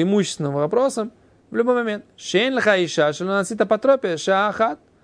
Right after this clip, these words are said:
бехаей бала, поскольку любая женщина, она опекун его в делах при жизни мужа. Аль пилха вали сосу, она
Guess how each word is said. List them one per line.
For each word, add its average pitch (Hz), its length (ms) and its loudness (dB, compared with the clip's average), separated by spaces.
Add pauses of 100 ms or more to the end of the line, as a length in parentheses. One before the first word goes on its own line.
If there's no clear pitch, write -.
(200)
бехаей 190 360 0
бала, 226 240 -2
поскольку 165 260 -4
любая 240 240 2
женщина, 220 340 -4
она 156 120 2
опекун 165 480 2 (260)
его 147 280 0
в 135 80 -4
делах 160 460 2 (320)
при 156 100 -6
жизни 156 220 -2
мужа. 139 260 -2 (340)
Аль 165 200 4
пилха 156 340 0
вали 180 240 0
сосу, 262 500 -2
она 160 520 -2